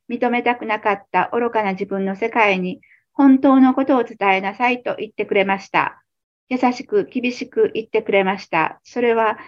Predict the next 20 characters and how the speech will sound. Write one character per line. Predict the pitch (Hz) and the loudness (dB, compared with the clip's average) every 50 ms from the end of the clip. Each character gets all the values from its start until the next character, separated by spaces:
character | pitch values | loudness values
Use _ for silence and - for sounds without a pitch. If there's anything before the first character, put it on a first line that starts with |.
| - - _ - | -20 -16 _ -6
私 | 214 226 226 262 254 262 | -2 0 2 2 2 0
た | 233 240 | -2 -2
ち | - - 208 | -4 -6 -6
の | 196 208 214 | -6 -6 -4
本 | 233 220 226 240 240 | -2 -2 0 -2 -2
質 | - - _ - 208 208 | -4 -8 _ -2 2 2
を | 208 196 - - - | 4 2 2 -2 -8
信 | _ - - 247 240 247 | _ -12 -6 -4 -2 -2
じ | 247 247 240 | -2 -2 0
て | 226 233 226 | 0 0 2
く | 240 | 2
れ | 233 226 226 | 2 2 2
て | 226 220 220 | 4 2 2
い | 233 | 2
る | 226 220 | 2 -2
か | 220 226 | -2 -2
ら | 220 208 196 190 | -2 -2 -2 -4
で | 180 185 | -6 -8
し | - - | -8 -6
た。 | - 165 156 - - _ | -4 -2 -2 -2 -4 _